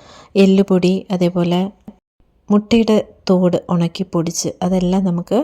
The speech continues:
ഈ തക്കാളി ചെടിയിൽ ഇട്ട് കൊടുക്കാവുന്നതാണ്. ഇപ്പോൾ അത്, അതെല്ലാം പൂവെല്ലാം ഇപ്പോൾ കായായിട്ടുണ്ട്.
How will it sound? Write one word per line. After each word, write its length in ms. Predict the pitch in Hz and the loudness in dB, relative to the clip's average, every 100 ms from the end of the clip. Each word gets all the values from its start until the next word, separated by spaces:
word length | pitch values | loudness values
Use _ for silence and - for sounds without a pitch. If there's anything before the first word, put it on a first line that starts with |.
| - - - - - 180 | -4 -20 -20 -20 -4 -2
ഈ 140 | 180 | 0
തക്കാളി 400 | 180 170 165 170 | -2 -4 -2 -2
ചെടിയിൽ 380 | 175 175 170 175 196 - | -2 -4 -2 -2 -2 -4
ഇട്ട് 160 | 180 175 | -6 -4
കൊടുക്കാവുന്നതാണ്. 800 | 165 170 175 170 175 175 175 226 294 _ _ - | -4 -4 -4 -4 -4 -4 -4 -4 -6 _ _ -12
ഇപ്പോൾ 200 | 180 - | -8 -4
അത്, 120 | 185 185 196 - | -4 -4 -6 -8
അതെല്ലാം 420 | 180 180 175 190 | -4 -2 -2 -6
പൂവെല്ലാം 480 | - 185 185 175 180 | -4 0 0 0 0
ഇപ്പോൾ 200 | 180 - 202 | -2 -4 -4
കായായിട്ടുണ്ട്. 800 | 175 175 180 180 170 - 165 185 | -2 0 0 0 -2 -4 -6 -2